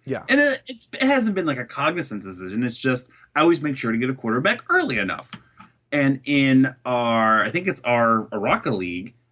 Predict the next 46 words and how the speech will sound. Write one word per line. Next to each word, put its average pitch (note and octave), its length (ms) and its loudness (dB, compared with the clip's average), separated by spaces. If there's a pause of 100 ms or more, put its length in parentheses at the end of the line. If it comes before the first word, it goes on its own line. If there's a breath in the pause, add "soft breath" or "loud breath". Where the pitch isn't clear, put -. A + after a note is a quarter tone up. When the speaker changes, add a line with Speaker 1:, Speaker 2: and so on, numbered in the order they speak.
(120)
Speaker 2:
I A#2+ 120 2
had, G#2 840 -2 (180)
um, G2 580 -4 (300)
Andrew A2 240 2
Luck C3 360 0
as A2 200 -2
my A2 100 0
quarterback G#2 440 -4
in, A#2 80 -2
like, F2+ 160 -6
every G2 240 -2
fucking A#2+ 400 0
league. F2 320 -4 (420)
And A#2 680 2 (1120)
I B2 100 0
needed B2 260 2
a A#2+ 60 -2
backup, A#2+ 500 -2
and - 80 -14
he B2+ 80 -8
had A#2+ 100 -2
the G2+ 60 -6
best B2 240 -2
matchup, F3 400 0
and C#3 80 -4
now D3+ 140 -2
I G3 80 2
just A#3+ 180 -4
keep B3+ 220 -2
fucking B3+ 300 0
playing C#4 340 0
him. B2+ 160 4
And E3+ 180 -4
it's, G3 200 -4
like, A3+ 200 -2
the D4 100 0
Speaker 1:
Yeah. B3+ 260 -2
Speaker 2:
worst C4+ 340 0
thing A#3 260 0
ever, F#3+ 260 0
'cause, F#3 220 -2
like, F3+ 220 -2
I F#3+ 80 2
feel G#3 220 -4
so G3 200 -4
bad F3+ 300 0